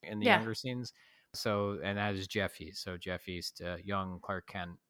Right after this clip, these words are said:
Speaker 1: or Superboy, if you will. <laughs>
Speaker 2: There are a lot of people in this movie that kind of go on to more well-known things
Speaker 1: Mm-hmm.
Speaker 2: that I will reveal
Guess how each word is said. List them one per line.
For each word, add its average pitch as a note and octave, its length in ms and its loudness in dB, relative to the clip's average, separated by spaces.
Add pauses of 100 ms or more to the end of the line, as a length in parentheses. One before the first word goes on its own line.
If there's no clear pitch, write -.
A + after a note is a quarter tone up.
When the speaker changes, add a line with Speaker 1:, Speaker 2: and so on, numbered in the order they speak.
(580)
Speaker 1:
or B2 140 6
Superboy, F#2 600 2
if D#2+ 140 -6
you F2 100 -8
will. F2 320 -10
<laughs> A4+ 720 2 (420)
Speaker 2:
There F4 300 12
are C4 300 12
a A#3 80 12
lot G3 500 8
of F3+ 400 4
people F3+ 400 2
in F3 160 2
this F3 180 -4
movie E3 720 -2
that E3 640 4 (120)
kind F3+ 220 0
of E3+ 120 -4
go F3+ 100 2
on E3+ 400 0 (140)
to E3 340 -2
more E3 400 0 (100)
well-known D#3+ 800 -2
things A3+ 440 0
Speaker 1:
Mm-hmm. B2 100 -2 (200)
Speaker 2:
that C4 120 8
I D4 80 8
will D4 160 4
reveal C4 680 6